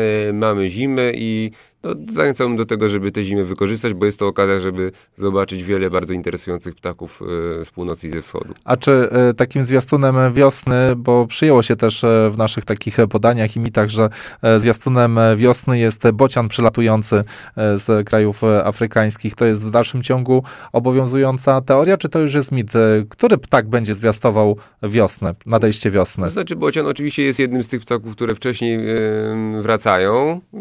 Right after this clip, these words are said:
Speaker 1: co, co nie znaczy, że, że ptaki, tak, wracające, czu-, czujące wiosnę nie zostaną zaskoczone przez, przez, e, jakiś nagły, choćby krótkotrwały,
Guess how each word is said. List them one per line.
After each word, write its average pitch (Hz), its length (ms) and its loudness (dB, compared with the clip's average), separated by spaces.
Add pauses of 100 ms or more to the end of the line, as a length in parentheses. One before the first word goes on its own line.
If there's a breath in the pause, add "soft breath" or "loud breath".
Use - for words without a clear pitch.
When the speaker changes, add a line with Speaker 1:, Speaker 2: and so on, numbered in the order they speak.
(140)
Speaker 1:
co, 123 180 -10
co 127 100 -4
nie 123 120 0
znaczy, 120 180 0
że, 113 280 0
że 110 160 -2
ptaki, 113 560 -4
tak, 110 200 -12
wracające, 110 480 -2
czu-, 110 200 -8
czujące 110 540 -2 (320 soft breath)
wiosnę 107 480 0
nie 110 100 -2
zostaną 107 320 0
zaskoczone 104 520 -2
przez, 101 280 -6
przez, - 440 -10 (360)
e, 101 40 -10
jakiś 95 380 -6 (200)
nagły, 98 440 -2
choćby 101 240 -6
krótkotrwały, 104 680 -2